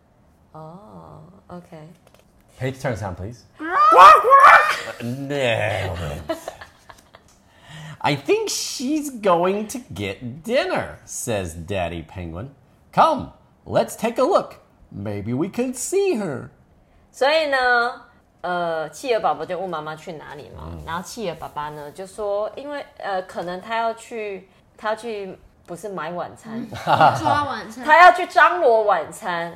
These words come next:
Speaker 1: 好不好？然后呢，他就说，“哎，我们可以，呃，可能走近一点，然后可以看得到他。”
Speaker 2: 嗯。
Speaker 1: 所以到这里，我们就可以稍微解释一下，在Penguin的世界里面，
Speaker 2: 啊哈。
Speaker 1: Penguin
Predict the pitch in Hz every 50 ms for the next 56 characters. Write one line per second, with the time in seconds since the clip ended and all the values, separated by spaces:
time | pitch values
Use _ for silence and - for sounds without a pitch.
0 | 175 170 - 143 139 - 156 151 151 151 131 87 67 - - _ _ _ _ _
1 | - 156 170 170 180 202 226 214 202 190 185 180 175 175 175 170 170 170 170 -
2 | - _ _ _ _ - 190 185 190 196 185 185 202 - - 214 208 185 170 160
3 | 165 160 156 165 190 180 175 170 160 151 147 147 - _ _ _ _ _ _ _
4 | _ - 151 147 143 139 131 127 127 139 - _ _ _ _ _ - - 165 160
5 | 170 170 170 165 143 139 - - 208 202 202 208 190 - 170 127 107 120 131 139
6 | 147 160 156 - 175 160 - - - 165 139 135 127 - 139 127 123 - - -
7 | - - - - - _ - - - - - - - - 254 254 254 254 294 285
8 | 269 277 - 294 269 233 190 185 175 160 - 156 156 165 180 180 - 190 160 147
9 | - - 175 165 165 165 160 160 - 147 - - - - - 143 95 87 123 -
10 | - 143 123 92 78 - - _ _ _ _ _ _ - - 202 185 - - -
11 | - 262 269 269 240 233 190 165 156 156 151 - - - 220 185 - - - 175
12 | 156 131 101 69 - - 127 117 - - - - 85 117 147 202 247 220 233 208
13 | 214 220 214 214